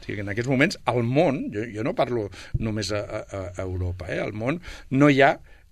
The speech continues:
cap soca d'especial preocupació fora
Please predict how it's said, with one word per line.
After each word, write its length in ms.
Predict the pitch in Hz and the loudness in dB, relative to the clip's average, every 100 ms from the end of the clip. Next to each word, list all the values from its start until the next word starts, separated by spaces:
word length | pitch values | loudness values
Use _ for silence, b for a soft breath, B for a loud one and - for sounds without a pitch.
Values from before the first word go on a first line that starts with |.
| - - | -10 0
cap 180 | 127 | 0
soca 500 | - - 120 127 131 - - - - | 2 -2 0 0 -2 -4 -20 -20 -6
d'especial 640 | 113 113 - 101 123 131 | -4 -4 -4 0 2 2
preocupació 800 | 110 107 101 95 90 156 202 - - | 0 -4 -4 -4 0 2 2 -2 -10
fora 460 | - 127 143 185 | 0 4 4 2